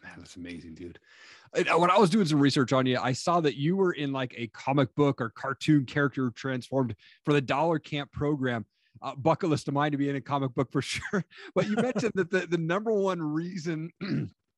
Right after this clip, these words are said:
excuse me, you mentioned the number one reason why hairdressers fail or kind of step out of that, uh, you know, that industry is because they don't know how to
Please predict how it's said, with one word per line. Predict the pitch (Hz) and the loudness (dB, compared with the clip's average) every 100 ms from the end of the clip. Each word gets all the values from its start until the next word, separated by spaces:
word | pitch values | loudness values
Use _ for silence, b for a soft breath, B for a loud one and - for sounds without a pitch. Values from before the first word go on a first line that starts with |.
| _ - _ | _ -20 _
excuse | - 185 | -2 0
me, | 160 | 2
you | 143 | 2
mentioned | 156 165 | 0 0
the | 147 | 0
number | 202 | 0
one | 226 | 0
reason | 160 170 156 | 0 -2 -2
why | 131 | -4
hairdressers | 151 185 147 - 123 - _ _ _ | -4 -6 -8 -8 -12 -14 _ _ _
fail | - 160 202 | -2 2 4
or | |
kind | 127 151 131 | 2 2 -2
of | |
step | - 139 | -2 -2
out | 139 | 0
of | 135 | -2
that, | 123 - _ _ _ _ | -2 -6 _ _ _ _
uh, | 131 113 | -14 -8
you | 156 151 | 2 4
know, | 139 | 6
that | 127 131 | 4 2
industry | 135 120 147 - 151 | 2 2 2 4 4
is | 120 | 4
because | 123 139 127 | 0 2 2
they | 123 117 | 0 -2
don't | 135 | -2
know | 127 | -2
how | |
to | 131 | -6